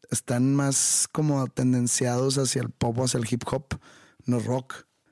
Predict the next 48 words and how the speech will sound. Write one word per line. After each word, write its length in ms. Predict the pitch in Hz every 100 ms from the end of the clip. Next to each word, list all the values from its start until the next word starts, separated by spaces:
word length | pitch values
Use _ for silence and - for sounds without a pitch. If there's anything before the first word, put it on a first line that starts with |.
| _ _ _ _ _
Este, 280 | 113 107 -
también 340 | - 117 120
antes, 480 | 123 120 - 131 -
unos 220 | 123 123
años 220 | 131 131 131
antes, 540 | 131 127 139 127 -
eh, 160 | - 123
Mumford 460 | 120 120 - 135 127
and 120 | 120
Sons 600 | - 120 120 117 - - -
era 200 | 117 120
como 200 | 135 123
que 120 | 123
la 200 | 117 110
banda 340 | 110 113 117 131
de 100 | 123
rock 320 | 113 117 -
actual, 400 | - - 123 117
y 60 | 117
pues 140 | 113
Mumford 340 | 113 113 117 123
and 120 | 113
Sons 260 | 117 117
no 180 | 113 120
es 120 | 123
rock. 360 | - 127 139 - - - -
Mumford 220 | 117 120
and 80 | 127
Sons 180 | 120 123
recae 240 | 127 123 123
más 320 | 123 120 -
como 220 | 135 123
que 80 | 123
en 80 | 120
lo 80 | 113
folk. 560 | - 120 123 - - _ _ _ _ -
A 140 | 127
eso 380 | 123 143 139 135
me 140 | 135 127
refiero 360 | 120 123 127
que 180 | 127 127 -
el 100 | 120
rock 240 | 117 113
está 280 | - - 123
realmente 460 | 117 120 120 117 117
muerto 400 | 117 113 107 113
como 400 | 123 117 113 110
género 540 | - 113 113 110 110